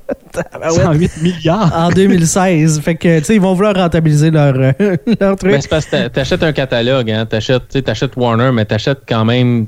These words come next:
Speaker 3: un catalogue de films assez impressionnant des, tu sais, des années passées, là.
Speaker 1: Ouais.
Speaker 2: Ouais, ouais.
Speaker 3: Tu sais,
Speaker 2: Non,
Speaker 3: c'est
Speaker 2: mais
Speaker 3: plus
Speaker 2: ça serait pas, ça serait pas Warner, ça serait la, tu sais, la portion D C de Warner, là, tu sais.
Speaker 3: Ouais, mais faut, tu sais, faut qu'A T, faut qu'A T and T veuille vendre ça,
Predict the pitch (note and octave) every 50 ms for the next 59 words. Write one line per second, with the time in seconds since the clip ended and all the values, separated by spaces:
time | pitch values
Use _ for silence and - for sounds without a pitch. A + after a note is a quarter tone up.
0 | - - B2 A2 G2 - G#2+ G#2 G#2+ G#2 A2 A2+ A#2 A2+ G#2+ G#2 G2+ - - A#2+
1 | A#2 A#2 A#2 A2+ A2 G#2+ G#2 - - - G#2+ - - A#2+ A#2 A#2 A#2 A2 G#2+ -
2 | A2 G#2+ G#2+ A2 A2+ A#2 A2+ G#2 G#2+ G#2 G2+ G2 G2+ - _ _ - - - -
3 | _ _ _ - - - A#2+ A2+ A#2 G#2 A#2 A2+ A2 A2+ A2+ - B2 A2 G#2 G2+
4 | G2 - A#2+ A#2 A#2 A2 G#2+ G2+ G#2 G#2 - - C#3+ B2+ C3 C3 C3 - - A#2
5 | A#2 A#2+ A#2 G#2+ G#2+ G#2+ - - _ _ _ _ - A2+ G#2+ G#2 G2+ G2+ C3 D3+
6 | D#3+ - A#2+ A2+ - C3 - - - B2+ - - D3 D3 D3 C#3+ C#3 B2+ - B2
7 | A2 - B2+ A2+ - C#3 C3+ C3 B2 A#2 A2 G#2+ A#2 C3 C3 A2+ - G#2 G2+ -
8 | - A2+ A2 A2 G2+ F#2+ F#2 G2 - - - - - - - - B2 A2+ G#2 G2+
9 | G2 G#2+ A2 A2 - - B2 A#2 A2+ A2 A2+ A2 G#2 F#2 - - A#2+ B2+ B2 A#2+
10 | G#2 G#2 G2+ G2 F#2+ G2+ G#2 G#2+ G#2 G#2 G2 G2 F#2 - G#2+ A2 A2+ - - -
11 | - - - - - - - - - - _ _ _ _ - - - C3+ C3+ B2+
12 | A#2+ A2 A2 G2+ - - B2 A#2+ A#2 A2 - - - - - - - - - -
13 | - - - B2+ A2+ - C#3+ A#2+ - B2+ A#2 A2+ A#2 C3+ B2 A#2 A2 G#2 - B2
14 | A#2+ - A#2+ A2 - A#2+ A2 G#2 G2+ B2 B2 A2+ A2+ G#2 G#2 G2+ G#2+ A2 G#2 G#2
15 | G2+ G2+ G2 - - A#2 A#2